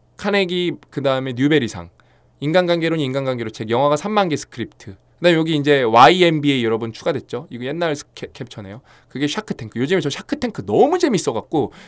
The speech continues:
제 타임라인은 다 샤크탱크밖에 없어요. 그냥 진짜 존잼, 존경스러울 정도로 재밌다.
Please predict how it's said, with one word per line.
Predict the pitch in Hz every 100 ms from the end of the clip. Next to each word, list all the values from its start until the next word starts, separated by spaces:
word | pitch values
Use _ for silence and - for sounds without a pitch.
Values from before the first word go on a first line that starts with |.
| -
제 | -
타임라인은 | - 262 247 208 170
다 | 135
샤크탱크밖에 | 123 233 - 247 214 175 151
없어요. | 87 - 87 85 _ - - -
그냥 | 180 127 _ _ _
진짜 | - 170
존잼, | - 196 190 123 101 _ _ _ _ _ _ -
존경스러울 | 170 214 254 214 214 185
정도로 | 190 170 147
재밌다. | 120 113 - 87